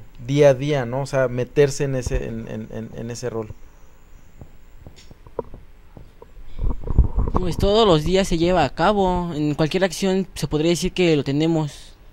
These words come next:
Speaker 2: lo llevamos a cabo. Porque en una acción, se podría decir que en un funeral,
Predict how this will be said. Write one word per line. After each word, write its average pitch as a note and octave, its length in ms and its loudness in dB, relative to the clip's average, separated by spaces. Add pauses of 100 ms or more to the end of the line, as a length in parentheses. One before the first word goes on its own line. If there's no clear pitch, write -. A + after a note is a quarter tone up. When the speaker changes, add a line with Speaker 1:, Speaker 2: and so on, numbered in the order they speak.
(160)
Speaker 2:
lo C#3+ 80 -2
llevamos C#3+ 420 2
a - 40 -20
cabo. C3+ 300 -6 (920)
Porque C#3+ 920 2
en C#3+ 360 0
una D#3+ 120 2
acción, D3+ 840 0
se - 80 -16
podría D#3 140 2
decir C#3+ 100 -6
que F3 80 2
en E3+ 60 6
un E3 60 2
funeral, D#3+ 560 2